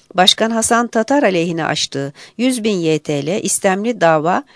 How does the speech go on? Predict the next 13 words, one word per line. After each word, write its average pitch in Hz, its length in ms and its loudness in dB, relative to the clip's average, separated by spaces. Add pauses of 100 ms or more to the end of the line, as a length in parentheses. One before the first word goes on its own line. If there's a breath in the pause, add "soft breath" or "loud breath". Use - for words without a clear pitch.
(240 soft breath)
Manisa'da 196 480 0
görülerek 180 680 -2
reddedilmiş 151 580 -2
olup, 196 240 -2 (400 soft breath)
karşı 190 340 0
tarafça 214 440 2
temiz 196 420 -2
edilen 147 420 -2
dava 147 400 2 (240 loud breath)
Yargıtay 190 520 4
aşamasındadır. 139 880 -6 (560)
On 175 240 2
dört. 127 160 -4